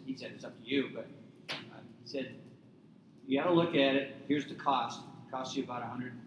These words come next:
hundred some dollars. Uh, insurance may pay part of it,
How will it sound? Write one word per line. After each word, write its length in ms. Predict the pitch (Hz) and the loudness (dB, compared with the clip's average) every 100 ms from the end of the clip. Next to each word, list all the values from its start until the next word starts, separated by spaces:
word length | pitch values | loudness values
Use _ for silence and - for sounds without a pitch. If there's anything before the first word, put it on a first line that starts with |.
| - - - - - | -18 -20 -20 -20 -20
hundred 160 | 117 - | -20 -18
some 160 | 120 117 | -16 -8
dollars. 300 | 104 104 104 - - - - - - - - | -6 -6 -10 -16 -20 -20 -20 -20 -20 -20 -14
Uh, 260 | 107 107 110 135 | -12 -10 -10 -8
insurance 480 | 117 - 139 127 117 | -6 -2 -2 -2 -4
may 140 | 113 | -10
pay 240 | - 120 - | -10 -12 -10
part 220 | 110 104 | -10 -10
of 60 | |
it, 100 | - | -14